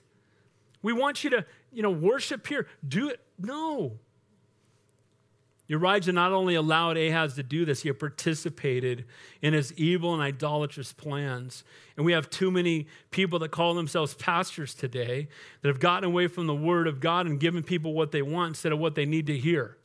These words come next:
Amen? We need to preach the truth and do it without compromise. They disregarded God's word, they disregarded God's command, and they did as the, did as the king commanded.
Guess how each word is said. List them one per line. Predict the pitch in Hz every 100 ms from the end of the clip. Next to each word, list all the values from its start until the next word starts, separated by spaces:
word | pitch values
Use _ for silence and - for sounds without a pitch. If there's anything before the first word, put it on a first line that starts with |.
| _ _ _ _ _ _ _ _ _ _
Amen? | - 120 107 170 233 _ _ _ _ _ _ _ _ _ _ _ _ -
We |
need | 139
to |
preach | 135 160 151
the | -
truth | 143 - 160 139 -
and | 127
do | 131
it | 147
without | 135 135 143
compromise. | 135 139 139 120 117 117 131 - - _ _ - _
They | 131
disregarded | 127 156 - 156 156 151 135
God's | 156 151 143
word, | 123 151 156
they | 139
disregarded | 127 151 147 156 156 147 135
God's | 131 139 143 -
command, | 139 143 147 139
and | 127
they |
did | 123 135 143
as | 127
the, | 131
did | 117 143 147
as | 143
the | 120
king | 123 - 139
commanded. | 123 120 117 123 120